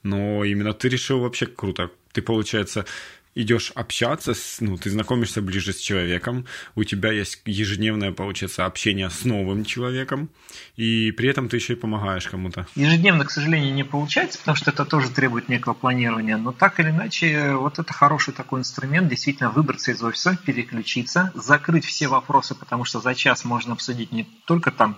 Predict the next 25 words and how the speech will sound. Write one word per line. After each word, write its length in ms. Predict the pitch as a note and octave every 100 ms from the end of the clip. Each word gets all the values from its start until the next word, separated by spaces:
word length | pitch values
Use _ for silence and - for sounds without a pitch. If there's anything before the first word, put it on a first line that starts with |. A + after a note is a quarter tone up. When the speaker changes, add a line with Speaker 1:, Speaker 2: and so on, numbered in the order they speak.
| -
Speaker 2:
первоначальный 640 | A#2+ A2 A#2+ - A#2 A2
вопрос, 300 | G#2+ A2 -
но 100 | A2+
и 60 | A2
те, 220 | - B2+
которые 460 | - A2 A#2 A2+
появятся 480 | G#2+ A#2+ A#2 - A#2
новые 380 | A#2 A#2+ A2 G#2
в 40 |
результате 580 | G#2 G#2+ G#2 - G#2 A2+
обсуждения, 680 | - - A#2 A#2+ F#3 C3+ G#2+
и 300 | A2 A2+ C#3+
да, 300 | D3 A#2+ A#3
это 180 | G3+ C3+
реально 320 | A#2+ D3+ D3+
круто 380 | - - D#3 A#2+
познакомиться 760 | - - A2 A2 G#2 A#2+ B2 -
с 120 | -
новым 220 | A#2 G#2 - -
человеком, 400 | - A2+ A2+ -
которого 280 | G#2 A2 F#2 -
ты 80 |
раньше 280 | G2+ - -
не 60 | -
знал. 200 | -